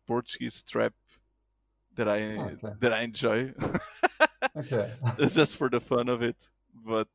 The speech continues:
Speaker 1: uh, right now, what I listen, it's Holly-, Hollywood. It's, uh, it's a funny,
Speaker 2: Done.
Speaker 1: funny, funny trap, Portuguese trap. <laughs>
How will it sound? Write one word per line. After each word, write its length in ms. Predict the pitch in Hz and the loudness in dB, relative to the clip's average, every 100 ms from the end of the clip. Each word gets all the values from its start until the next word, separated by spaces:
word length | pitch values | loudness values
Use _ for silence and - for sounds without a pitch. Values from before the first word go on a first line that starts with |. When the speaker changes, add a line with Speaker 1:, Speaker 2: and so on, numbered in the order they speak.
| - | -6
Speaker 1:
uh, 800 | 110 107 113 117 117 117 117 - _ _ - | -2 -2 -2 -4 -6 -8 -10 -14 _ _ 0
right 220 | 120 127 | 2 4
now, 160 | 123 | 4
what 160 | 120 113 | 6 6
I 60 | 113 | 4
listen, 540 | 110 107 - 110 110 | 2 -6 -8 -12 -10
it's 260 | 110 - - - | -12 -12 -12 -4
Holly-, 380 | - 107 113 104 - | 0 0 -2 -6 -2
Hollywood. 540 | 123 135 117 - 113 - _ _ _ _ _ _ _ _ _ | 2 2 2 -4 -6 -8 _ _ _ _ _ _ _ _ _
It's, 240 | _ - - | _ -18 -18
uh, 60 | - - _ _ _ _ _ _ - | -20 -20 _ _ _ _ _ _ -12
it's 120 | - | -6
a 60 | |
funny, 320 | 151 107 104 110 | -4 -4 -6 -8
Speaker 2:
Done. 160 | 120 110 | -8 -4
Speaker 1:
funny, 320 | 110 117 113 - | -2 -2 -2 0
funny 180 | 131 123 | 0 2
trap, 260 | - 98 - | 0 0 0
Portuguese 420 | 107 - - - | -6 -6 -12 -10
trap. 260 | - - - | -8 -8 -6
<laughs> 100 | - | -2